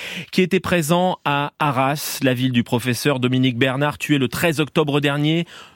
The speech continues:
devant son établissement par un ancien élève, élève fiché pour radicalisation islamiste. Bonjour Maxence Lambrec.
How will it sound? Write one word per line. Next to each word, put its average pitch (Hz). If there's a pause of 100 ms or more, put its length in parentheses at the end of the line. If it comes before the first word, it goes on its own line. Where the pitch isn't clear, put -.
devant 190
son 165
établissement 147 (140)
par 135
un 131
ancien 123
élève, 120 (320)
élève 127
fiché -
pour 139 (240)
radicalisation 135
islamiste. 113
Bonjour 147
Maxence 165
Lambrec. 151